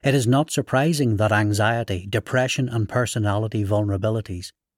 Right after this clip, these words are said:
are frequently found to be associated with D S W P D. For example, failure to maintain a required schedule increases the risk of interpersonal conflicts, which lower self-esteem and feelings of competence.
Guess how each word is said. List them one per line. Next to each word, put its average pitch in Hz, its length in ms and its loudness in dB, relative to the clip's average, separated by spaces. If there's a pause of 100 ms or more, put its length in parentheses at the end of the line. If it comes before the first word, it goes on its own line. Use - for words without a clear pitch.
are 117 100 4
frequently 147 560 2
found 107 380 0
to 113 80 0
be 110 160 0
associated 104 720 -2
with 98 180 -4
D 107 240 0
S 85 140 -6
W 98 400 -2
P 104 200 -8
D. 101 380 -4 (1200)
For 139 140 2
example, 123 640 0 (360)
failure 165 380 4
to 165 160 0
maintain 127 440 2
a 110 80 4
required 104 520 0
schedule 107 540 0
increases 135 640 0
the 110 140 0
risk 104 340 -2
of 113 100 0
interpersonal 104 760 -2
conflicts, 113 680 -6 (460)
which 131 240 -2
lower 113 320 2
self-esteem 123 800 0
and 127 160 2
feelings 110 400 0
of 113 100 -4
competence. - 720 -4